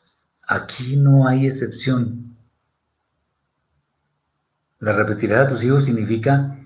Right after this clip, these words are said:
que el padre de familia, el maestro, el, el guía espiritual, o como sea, debe, eh, estar inmerso en la enseñanza de la Torá a quienes son sus hijos.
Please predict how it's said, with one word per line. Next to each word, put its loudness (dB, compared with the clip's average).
que 2
el -6
padre 4
de 0
familia, -6
el -8
maestro, -2
el, -10
el -12
guía 2
espiritual, -2
o -8
como -8
sea, -2
debe, 4
eh, -18
estar 0
inmerso 2
en 0
la 0
enseñanza -2
de 2
la 0
Torá -2
a -4
quienes -6
son -6
sus -2
hijos. 0